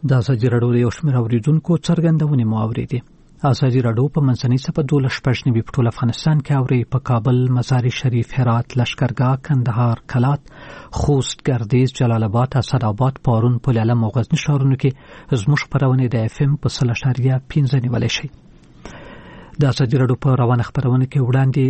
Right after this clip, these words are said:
د بزکشي په اړه اورېدلی شئ چې نن په کابل کې د شپاړسو ولایتونو د پهلوانانو ترمنځ دا لوبې پیل شوې او نن د اتو ولایتونو لوبډلو په دې لوبه کې ګډون وکړ. د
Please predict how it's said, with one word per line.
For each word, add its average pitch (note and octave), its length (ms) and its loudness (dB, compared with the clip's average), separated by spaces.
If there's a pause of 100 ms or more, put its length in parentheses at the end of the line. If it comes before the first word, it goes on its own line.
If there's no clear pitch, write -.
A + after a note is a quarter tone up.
(120)
د B2 220 0
بزکشي - 400 -2
په - 160 0
اړه C3+ 140 2
اورېدلی B2+ 440 0
شئ B2+ 160 2
چې - 180 -4 (220)
نن C#3 180 4
په C3 140 -2
کابل B2+ 300 0
کې C3 180 -2
د B2+ 40 2 (100)
شپاړسو B2+ 420 -2
ولایتونو A#2+ 480 0 (520)
د A#2+ 140 -2
پهلوانانو B2+ 840 2
ترمنځ C3 420 0 (300)
دا C3+ 160 2
لوبې B2+ 260 0 (140)
پیل D#3 260 2
شوې D#3 140 -2
او B2+ 100 2
نن C3 220 2 (760)
د C#3+ 40 2 (280)
اتو F#3+ 260 0 (220)
ولایتونو A#2 640 0 (220)
لوبډلو A#2+ 520 0
په - 80 -4
دې B2 160 2
لوبه A#2 200 0
کې A#2 320 -2
ګډون B2+ 320 2
وکړ. B2+ 220 -6 (400)
د - 20 2